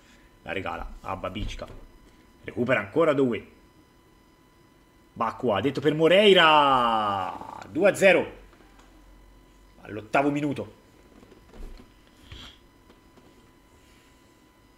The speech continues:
Ma ancora non è finita, sicuro, l'arma. Il coniglio dal cilindro di Riccio. Silla, eccolo il conigliolo.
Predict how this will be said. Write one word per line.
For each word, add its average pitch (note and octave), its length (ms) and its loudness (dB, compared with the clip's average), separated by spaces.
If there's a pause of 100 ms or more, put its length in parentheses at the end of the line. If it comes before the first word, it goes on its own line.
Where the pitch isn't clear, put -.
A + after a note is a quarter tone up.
(800)
Ma G#2 80 -8
ancora A#2 340 -2
non A#2 140 -4
è A2+ 40 0
finita, G2 440 -12 (340)
sicuro, F#2 480 -12 (560)
l'arma. F#2+ 480 -8 (800)
Il - 160 -14
coniglio A#2+ 380 -4
dal A#2+ 140 0
cilindro A#2+ 480 -2
di A2 80 -4
Riccio. G2+ 480 -10 (800)
Silla, D#3 640 -4
eccolo C#3+ 380 0
il C3 40 -2
conigliolo. G2+ 680 -6